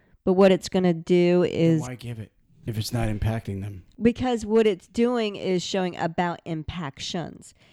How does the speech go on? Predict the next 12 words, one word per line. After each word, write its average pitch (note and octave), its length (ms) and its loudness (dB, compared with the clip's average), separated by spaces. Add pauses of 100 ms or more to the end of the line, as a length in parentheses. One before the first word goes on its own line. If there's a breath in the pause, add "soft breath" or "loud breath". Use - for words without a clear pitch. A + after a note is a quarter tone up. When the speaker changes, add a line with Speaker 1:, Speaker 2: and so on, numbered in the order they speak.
(280 soft breath)
Speaker 1:
Basically, F3+ 1040 4 (380 soft breath)
um, E3 580 4 (380)
the E3 500 4
Commercial F#3+ 400 4
Vehicle F3 420 6
Safety E3+ 480 0
Alliance C#3 640 -2 (240)
is E3 420 6
looking F#3 420 2
at - 300 -2
rear F3 240 4
impacts F3 680 -4